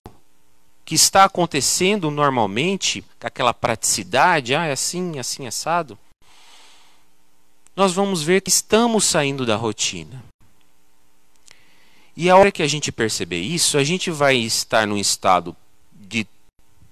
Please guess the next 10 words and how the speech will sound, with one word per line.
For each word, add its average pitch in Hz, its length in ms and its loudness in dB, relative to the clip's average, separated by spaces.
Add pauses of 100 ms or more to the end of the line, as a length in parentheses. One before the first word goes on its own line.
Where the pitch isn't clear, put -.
(120)
tanta 240 420 2
disposição 120 1040 -2 (1800)
que 170 140 -6
quando 220 580 6
chegarmos 127 1040 2
em 123 140 -8
todo 214 280 2
esse - 240 -4
processo 113 540 0
de, 104 440 -4